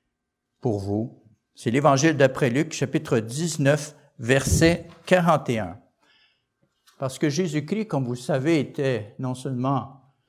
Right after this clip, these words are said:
l'apôtre, comme l'a dit, euh, l'auteur aux Hébreux, non seulement était destiné à, à devenir notre souverain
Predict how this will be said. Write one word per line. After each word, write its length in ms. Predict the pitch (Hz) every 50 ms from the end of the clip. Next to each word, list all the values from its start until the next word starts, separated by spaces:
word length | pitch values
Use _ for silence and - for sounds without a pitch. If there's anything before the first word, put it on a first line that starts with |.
| _ _ _ _ _ _ _ _ _ _ _ -
l'apôtre, 640 | 139 143 131 135 135 - 165 180 208 - 349 - -
comme 220 | - 156 147 139
l'a 140 | 135 127 123
dit, 360 | 123 117 - - 147 151 151 147
euh, 520 | 135 127 120 113 110 110 107 104 104 101 104
l'auteur 420 | 107 120 123 - - 127 135 127
aux 100 | 117 123
Hébreux, 400 | - 127 113 90 110 131 165 185
non 180 | 165 156 175 185
seulement 600 | - - 175 160 151 156 160 165 165 139 123 123
était 260 | 127 120 - 143 127
destiné 640 | 120 123 131 131 135 - - 156 139 139 151 151 131
à, 240 | 117 110 110 117 -
à 140 | - 120 117
devenir 360 | 110 120 127 120 123 147 147 131
notre 180 | 117 113 -
souverain 540 | - - - 135 120 135 117 120 127 131 127